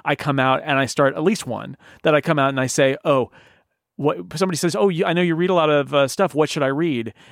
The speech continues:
And I, and I'll say, "Oh, oh, you should read Helene Wecker's book," <laughs> right? Or,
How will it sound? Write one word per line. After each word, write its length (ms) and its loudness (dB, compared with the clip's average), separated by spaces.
And 120 -2
I, 120 -4
and 120 0
I'll 100 2
say, 220 0
"Oh, 240 4
oh, 40 6
you 120 -2
should 240 -4
read 440 -2
Helene 300 -2
Wecker's 300 -2
book," 400 0
<laughs> 120 -14
right? 280 2
Or, 180 2